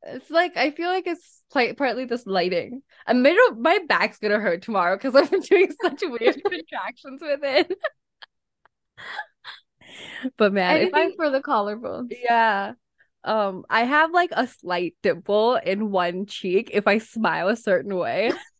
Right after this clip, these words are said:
Speaker 1: So I would always, like, in the mirror, try to find a natural way to smile <laughs> when it's not my dimple would show. Do you have any, um, like, my little smile dimple thing that you wanna reveal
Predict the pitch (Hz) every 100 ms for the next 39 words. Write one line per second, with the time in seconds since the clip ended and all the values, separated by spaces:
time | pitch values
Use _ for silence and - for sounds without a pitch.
0 | - 294 240 311 453 - 370 - 381 -
1 | - 403 440 370 - 392 403 392 349 330
2 | 440 381 453 - - - - 427 440 453
3 | 508 - - _ - 330 370 453 403 349
4 | 294 320 453 359 403 320 339 427 440 427
5 | 311 269 370 494 659 679 427 466 415 480
6 | - 622 523 466 494 494 480 359 330 _
7 | 392 415 427 - 539 453 440 539 523 539
8 | _ _ _ _ _ _ _ - - -
9 | _ _ _ _ _ - 220 240 269 269
10 | 240 240 _ - _ 190 214 196 202 202
11 | 240 - 170 165 175 185 196 185 180 180
12 | 190 - 202 156 147 185 185 190 202 220
13 | 247 254 - 175 165 170 180 208 - _
14 | _ _ 214 202 175 165